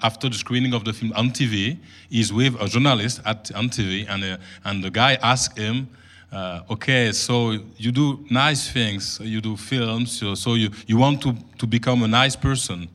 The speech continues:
And guy, he, and guy says, "On T V, hey guy, I don't want to work, never work." And so it's an incredible sequences, 'cause, you know, it's, uh, it's, we are on the night, on the nineties, so it's far from the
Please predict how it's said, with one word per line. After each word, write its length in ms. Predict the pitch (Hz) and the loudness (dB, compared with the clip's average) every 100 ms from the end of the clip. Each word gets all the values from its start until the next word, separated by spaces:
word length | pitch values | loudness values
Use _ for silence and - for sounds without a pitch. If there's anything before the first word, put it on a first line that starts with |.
| - - - - | -20 -20 -20 -8
And 220 | 101 101 | -4 2
guy, 220 | 117 135 | 4 4
he, 260 | 123 110 107 | 4 0 -2
and 180 | 107 95 | -4 -4
guy 220 | 113 131 | 0 2
says, 260 | 120 117 95 | 0 -2 -4
"On 180 | 98 92 | -6 -4
T 200 | - 170 | 0 0
V, 320 | 123 82 85 - _ _ - _ _ _ - | 0 -4 -8 -14 _ _ -20 _ _ _ -4
hey 140 | 113 | -2
guy, 260 | 98 90 85 | -2 -6 -4
I 120 | 98 95 | -4 -2
don't 320 | 107 117 110 | 2 2 2
want 220 | 110 101 | 0 -2
to 40 | |
work, 420 | 87 95 85 80 - - - | -4 -4 -4 -8 -14 -20 -12
never 260 | 101 98 92 | -8 -6 -6
work." 320 | 82 76 - - - - - - - - - - - - - - _ 113 | -6 -10 -18 -20 -20 -20 -20 -20 -20 -20 -20 -20 -20 -20 -20 -20 _ -2
And 120 | 107 | 0
so 180 | 165 135 | 2 4
it's 160 | - | 4
an 100 | 107 | 0
incredible 520 | 104 - 165 185 135 | -2 2 2 4 4
sequences, 640 | 120 143 143 120 104 95 - | 2 2 0 0 -2 -4 -4
'cause, 180 | 104 110 | -2 -2
you 60 | |
know, 180 | 123 151 | -2 -2
it's, 220 | 143 107 | -2 -2
uh, 100 | 113 113 - | -4 -12 -6
it's, 200 | 120 113 | -4 -2
we 340 | 113 117 110 123 | 0 0 4 4
are 140 | 123 | 4
on 140 | 123 117 | 2 0
the 120 | 110 | 2
night, 440 | 107 117 123 120 | 2 2 2 -4
on 120 | 101 95 | -12 -8
the 100 | 95 | -4
nineties, 760 | 95 107 123 - 117 165 - - | 0 2 0 -2 -4 -4 -10 -14
so 220 | - 117 110 | -6 -2 0
it's 240 | 113 - | 0 -4
far 420 | - 139 143 131 | -2 2 4 4
from 480 | - - 101 101 98 | 0 -2 -2 -2 -4
the 180 | 95 | -4